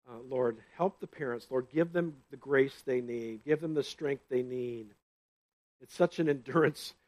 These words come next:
an endurance, uh, race, raising children. We pray that you would help them. And help us to be those spiritual aunts and uncles to pour into them and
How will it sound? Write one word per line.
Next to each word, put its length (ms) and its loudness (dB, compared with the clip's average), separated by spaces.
an 80 -6
endurance, 680 6
uh, 140 4
race, 400 6
raising 380 2
children. 420 0
We 80 -8
pray 300 6
that 220 0
you 80 -12
would 100 0
help 280 -8
them. 120 -18
And 100 -2
help 280 8
us 440 8
to 60 -6
be 160 6
those 300 12
spiritual 500 10
aunts 360 6
and 100 6
uncles 600 6
to 80 -12
pour 300 10
into 160 4
them 360 6
and 160 -6